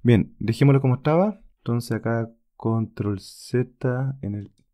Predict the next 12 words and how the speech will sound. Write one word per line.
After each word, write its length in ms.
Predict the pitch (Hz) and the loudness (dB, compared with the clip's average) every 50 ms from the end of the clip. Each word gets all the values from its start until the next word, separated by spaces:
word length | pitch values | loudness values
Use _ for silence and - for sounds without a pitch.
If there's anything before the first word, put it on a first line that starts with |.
| _ _ | _ _
Estamos 300 | _ - 104 104 98 - | _ -6 -6 -6 -4 -6
acá, 220 | 104 101 - 147 156 | -8 -6 -4 -4 -6
¿sí? 320 | - - - 113 131 165 | -6 -4 -4 -2 -2 -2
a 4000 | - _ _ _ _ _ _ - _ _ _ - _ _ _ _ _ _ _ _ _ _ _ _ _ - - - _ _ _ _ _ - _ _ - _ - - - - - - - _ _ _ _ _ - _ _ _ - - - - _ _ _ _ - - _ _ _ _ - - _ _ _ _ _ _ _ _ _ _ _ _ _ _ _ _ _ _ _ _ _ _ _ _ _ _ _ _ - | -4 _ _ _ _ _ _ -20 _ _ _ -20 _ _ _ _ _ _ _ _ _ _ _ _ _ -20 -20 -20 _ _ _ _ _ -20 _ _ -20 _ -20 -20 -20 -20 -20 -20 -20 _ _ _ _ _ -20 _ _ _ -20 -20 -20 -20 _ _ _ _ -20 -20 _ _ _ _ -20 -20 _ _ _ _ _ _ _ _ _ _ _ _ _ _ _ _ _ _ _ _ _ _ _ _ _ _ _ _ -4
Dejar 200 | 120 120 127 135 | -2 2 2 4
solamente 300 | 131 143 147 139 143 131 | 4 4 2 2 2 2
con 100 | 135 127 | 2 2
el 180 | 120 113 113 143 | 2 2 2 0
user, 400 | 156 - - 180 185 185 _ _ _ _ _ _ | 0 2 2 0 0 0 _ _ _ _ _ _
así 220 | - - 110 - 120 | -10 -10 -6 -4 -2
como 140 | - 117 117 | 0 0 -2
estaba. 460 | 117 - 127 135 156 180 202 190 - | 0 2 2 4 4 2 2 0 -6